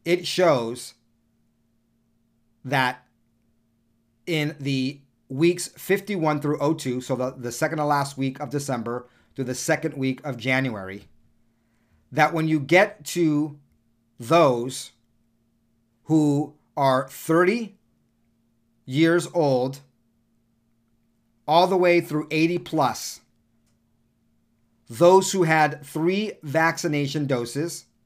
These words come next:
were, the infection rate was highest among them.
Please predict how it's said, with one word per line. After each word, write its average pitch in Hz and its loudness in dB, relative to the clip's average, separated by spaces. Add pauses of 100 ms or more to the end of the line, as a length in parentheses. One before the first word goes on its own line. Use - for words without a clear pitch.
(1040)
were, 156 0
the 147 0
infection 170 0
rate 139 -2 (280)
was 139 -2
highest 170 2
among 143 0
them. 104 -6